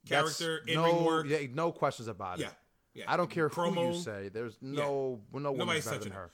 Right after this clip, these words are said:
Speaker 2: Which is what pisses me off when people, I'm just gonna pop this up. Which pisses me off, 'cause again, that whole comparison thing, right?
Speaker 1: Yeah.
Speaker 2: When they were like,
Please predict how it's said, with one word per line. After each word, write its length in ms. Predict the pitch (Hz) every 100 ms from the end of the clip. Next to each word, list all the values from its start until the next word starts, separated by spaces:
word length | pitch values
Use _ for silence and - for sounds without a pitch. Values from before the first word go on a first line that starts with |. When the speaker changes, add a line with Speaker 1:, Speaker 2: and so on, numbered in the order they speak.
| - 139
Speaker 2:
Which 180 | 180
is 100 | 208
what 220 | 160 190 -
pisses 340 | 214 220 196
me 140 | 185
off 240 | 165 170 165
when 80 | 151
people, 420 | 156 151 147 143 117
I'm 100 | 143
just 140 | 139
gonna 120 | 151
pop 220 | 131 123 123
this 160 | 135
up. 160 | 95 98 _ _ _ _ _ _
Which 120 | 131
pisses 260 | - 175 156
me 120 | 185
off, 240 | 156 139 -
'cause 140 | 131
again, 260 | 120 135 147
that 100 | 139
whole 140 | 143
comparison 520 | 143 131 147 143 - 110
thing, 200 | 104 95
right? 220 | 113 151 _
Speaker 1:
Yeah. 220 | 113 107 90 _ _ _ _
Speaker 2:
When 140 | 131 143
they 100 | 147
were 160 | 147 139
like, 160 | 135